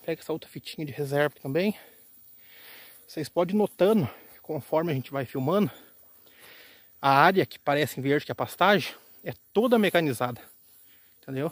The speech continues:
Então você que tem um, um projeto aí de adquirir uma propriedade aí que vocês queiram mecanizar, né? É, plantio aí de soja, milho,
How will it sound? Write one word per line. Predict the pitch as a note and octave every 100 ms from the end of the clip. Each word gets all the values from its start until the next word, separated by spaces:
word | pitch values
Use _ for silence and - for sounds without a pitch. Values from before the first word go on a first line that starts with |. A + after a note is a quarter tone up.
| -
Então | - D#3
você | - F3+
que | -
tem | E3 D#3+
um, | C#3 C3 - _ - - - - - _ _ -
um | C3+
projeto | C#3 B2+ C#3 D3 D#3
aí |
de | C#3+
adquirir | B2+ C#3+ C#3+
uma |
propriedade | C#3 D3 C#3 C3+ C#3+ C#3
aí | D3
que | D3+
vocês | C3+ - C3+
queiram | - C#3+
mecanizar, | C#3+ D3+ D3 C#3 A#2+ C3 D3+ - - -
né? | C#3 C#3+ - _ _ _ _ _ _ _ _ _ -
É, | C3+ B2 B2+ G#2+ - - - _ -
plantio | C3+ - C#3+
aí | C#3
de | C3 -
soja, | - C#3+ E3 D3+ C3+ A#2+
milho, | A#2+ B2+ E3 E3+ C3+